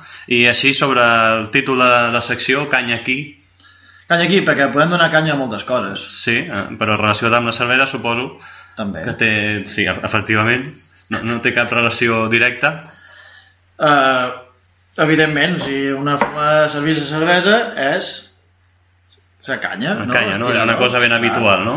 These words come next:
Speaker 2: clar que sí.
Speaker 1: Molt bé, doncs ja els tornarem a veure aviat perquè ens expliquis coses sobre el món de la cervesa tan interessant i que,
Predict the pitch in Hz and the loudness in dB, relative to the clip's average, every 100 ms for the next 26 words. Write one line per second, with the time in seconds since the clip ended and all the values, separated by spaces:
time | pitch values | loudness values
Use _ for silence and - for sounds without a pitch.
0 | 165 123 110 101 107 180 - - _ _ | -6 -8 -8 -8 -8 -10 -12 -20 _ _
1 | _ _ _ _ - 170 170 214 196 139 | _ _ _ _ 2 4 4 4 2 -2
2 | 120 - 135 127 127 127 127 123 117 - | -2 -4 -6 -2 2 4 2 0 -6 -4
3 | 135 139 127 131 131 131 127 131 127 131 | -4 0 2 2 4 4 2 2 2 0
4 | 151 147 123 120 123 113 117 113 113 110 | -2 -4 -6 -4 -4 2 2 4 2 -2
5 | - 120 113 117 135 120 113 104 104 107 | 0 2 2 2 0 2 2 2 0 -2
6 | 107 110 117 107 110 117 110 113 110 110 | 0 0 0 0 0 0 0 -2 -2 0
7 | 110 - 110 117 - - - - 110 110 | 0 0 -2 -4 -14 -20 -20 -4 0 2